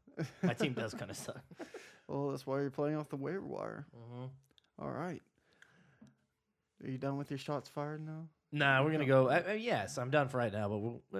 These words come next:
Speaker 2: All right.
Speaker 1: in and out as we go.
Speaker 2: Gotcha. Well, let's talk about our first team, who you should start to sit, Arizona.
Speaker 1: Oh.
Speaker 2: Let's talk about the Cardinals.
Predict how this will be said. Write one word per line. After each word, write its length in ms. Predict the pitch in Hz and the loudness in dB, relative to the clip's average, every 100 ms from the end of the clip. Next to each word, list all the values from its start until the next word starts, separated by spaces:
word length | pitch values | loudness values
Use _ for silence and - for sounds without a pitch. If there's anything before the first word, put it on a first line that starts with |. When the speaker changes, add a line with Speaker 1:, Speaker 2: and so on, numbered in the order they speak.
| 165 123 | -2 -4
Speaker 2:
All 40 | |
right. 100 | - 151 | -6 -6
Speaker 1:
in 120 | 139 | -6
and 120 | 95 | -6
out 140 | 95 | -8
as 80 | 90 | -10
we 60 | 87 | -14
go. 160 | 90 107 - | -16 -16 -14
Speaker 2:
Gotcha. 320 | - - - - 160 _ _ _ - - - - | -12 -12 -16 -18 -18 _ _ _ -20 -20 -10 2
Well, 400 | 156 156 151 - _ - | 2 2 -2 -14 _ -12
let's 240 | 139 143 | -6 -4
talk 220 | - 156 160 | 0 0 0
about 440 | 147 143 139 - _ _ - | 2 2 2 -2 _ _ -4
our 140 | 143 | -4
first 460 | - 156 151 - - | 0 0 0 -4 -6
team, 440 | 156 151 151 139 - _ _ - | -4 -4 -6 -8 -12 _ _ -12
who 80 | - | -6
you 160 | 156 147 | -6 -6
should 160 | - | -10
start 220 | 135 147 139 | -2 -2 -2
to 60 | |
sit, 420 | 135 - 156 143 | -6 -2 0 0
Arizona. 640 | 127 139 135 139 139 131 135 _ _ _ _ _ _ _ _ _ _ _ _ _ _ _ _ _ _ _ _ - | 0 -2 -2 -2 -2 -4 -8 _ _ _ _ _ _ _ _ _ _ _ _ _ _ _ _ _ _ _ _ -8
Speaker 1:
Oh. 260 | 123 139 - - _ _ | -2 -2 -2 -10 _ _
Speaker 2:
Let's 100 | - | -16
talk 140 | 131 | -14
about 180 | 135 135 | -6 -6
the 60 | - | -6
Cardinals. 680 | - 131 135 - - - | -4 -2 -2 -8 -18 -20